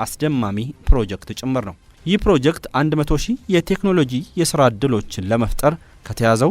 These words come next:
የሁለት ሺህ ሃያ አምስት እስከ ሁለት ሺህ ሠላሳ የሚቆየው ፕሮጀክት አካልም ጭምር ነው። ይህ ዕቅድ ከዚህ ቀደም የኢትዮጵያ ኦርቶዶክስ ቤተክርስቲያን የአብነት ትምህርት በሚል ስትሰጠው ከነበረው የትምህርት አይነት ጋር ተመሳሳይነት ያለው ሲሆን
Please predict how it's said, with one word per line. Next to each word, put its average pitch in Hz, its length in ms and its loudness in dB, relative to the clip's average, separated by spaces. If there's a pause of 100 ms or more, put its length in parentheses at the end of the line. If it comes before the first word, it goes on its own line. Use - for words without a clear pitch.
የሁለት 147 380 2
ሺህ - 140 -4
ሃያ 151 140 2
አምስት 107 340 -2
እስከ - 180 -8
ሁለት 135 180 0
ሺህ - 100 -10
ሠላሳ 123 300 2
የሚቆየው 127 540 0 (380)
ፕሮጀክት 120 460 4 (100)
አካልም 98 420 -2
ጭምር 117 300 0
ነው። 90 120 -8 (480)
ይህ 120 100 2
ዕቅድ 151 240 -2 (100)
ከዚህ 147 300 0
ቀደም - 300 -2 (100)
የኢትዮጵያ 131 480 2 (120)
ኦርቶዶክስ 160 440 2
ቤተክርስቲያን 151 580 -2 (300)
የአብነት 151 540 2
ትምህርት 117 440 0
በሚል 107 400 2
ስትሰጠው - 540 -2
ከነበረው 101 460 2 (320)
የትምህርት 151 560 -2
አይነት 101 300 -2
ጋር 131 180 4 (120)
ተመሳሳይነት 139 760 0
ያለው 92 280 -2
ሲሆን 151 240 4